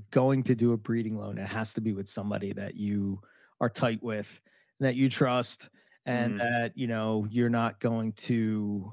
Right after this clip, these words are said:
Speaker 1: uh, if something goes wrong, that you're gonna be able to accept that something went wrong, you
Speaker 2: I,
Speaker 1: know?
Speaker 2: so I normally don't get into, like, the horror stories that happened with me in my younger years because they're horror stories for a reason.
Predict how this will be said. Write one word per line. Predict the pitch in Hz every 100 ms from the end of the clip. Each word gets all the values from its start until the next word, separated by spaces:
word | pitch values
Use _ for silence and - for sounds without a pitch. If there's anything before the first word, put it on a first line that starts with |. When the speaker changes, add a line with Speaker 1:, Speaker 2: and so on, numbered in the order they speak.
| -
Speaker 1:
uh, | 104 98 - - - -
if | 107
something | - 113 117 110
goes | 117 110 139
wrong, | 196 170 160 147 127 _
that | 110 117
you're | 127 120
gonna | 123 113 104
be | 110 107
able | 107 104
to | 101 - 113 110 104 -
accept | 104 - 110 104 - - _ _ _ _ - -
that | 110
something | - 101 101
went | 95 82
wrong, | 82 - _ -
you | - - - 120
Speaker 2:
I, | 117
Speaker 1:
know? | 101 - _ _ _ _ _ _ _
Speaker 2:
so | - 123 -
I | 123
normally | 143 143 156 156 147
don't | 120 120 104
get | 104
into, | 101 95
like, | 90 92 87 - - _ _
the | -
horror | - 107 98
stories | 87 - 92 87 87 82 -
that | 92 90 - -
happened | 101 87 95 87 82
with | 90 -
me | 98 95
in | 92
my | 90
younger | 90 113 110 87
years | 82 90 101
because | - 135 165 147
they're | - 180
horror | 190 175 90
stories | - 101 95
for | - 95
a | 101
reason. | 123 85